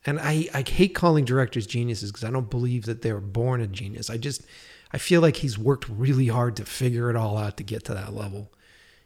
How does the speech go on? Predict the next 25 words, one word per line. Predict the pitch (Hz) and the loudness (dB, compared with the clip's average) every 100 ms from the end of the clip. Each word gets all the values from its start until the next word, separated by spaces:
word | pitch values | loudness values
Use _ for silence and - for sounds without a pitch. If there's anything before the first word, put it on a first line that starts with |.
| _ | _
And | 139 | -2
the | 135 | 2
fact | 175 180 | 4 4
that | 180 | 4
he | 127 175 | 6 4
can | 190 170 131 120 _ _ - | 4 2 2 -2 _ _ -6
jump | 117 143 165 165 196 | 2 4 4 2 -4
genres | 117 120 139 120 98 98 | 0 2 2 0 -6 -8
and | 123 120 | -6 -2
make | 127 127 - _ - - _ | -2 -2 -10 _ -20 -20 _
some | - 143 151 | -4 0 2
of | 127 | 2
the | 123 | 0
most | 123 120 117 - - _ _ _ _ - | 0 -2 -2 -6 -14 _ _ _ _ 2
epic, | 151 156 151 - - _ _ _ _ _ | 4 4 2 0 -18 _ _ _ _ _
uh, | 131 113 107 | -6 -4 -6
ginormous | 101 123 135 135 135 139 143 - | -6 -2 0 2 4 4 4 0
period | - 147 131 127 | 0 2 4 2
pieces | - 151 117 123 123 | 0 -4 -2 -2 -2
slash | - 123 123 117 - - - - - _ _ | -2 -2 -2 -2 -4 -10 -14 -20 -20 _ _
life-changing | 117 131 143 - - 143 135 120 131 127 120 117 - | 0 2 2 0 0 2 2 2 0 0 -2 -6 -12
sci-fi | - - 131 135 135 131 123 120 120 113 - | -8 -2 4 4 4 4 4 4 2 -2 -8
epics | - 143 147 135 - - | -4 0 0 -2 -6 -4
and | 110 98 - _ _ _ _ | -4 -6 -10 _ _ _ _
sci-fi | - 131 127 - 131 123 117 110 | -2 0 0 0 2 2 2 -2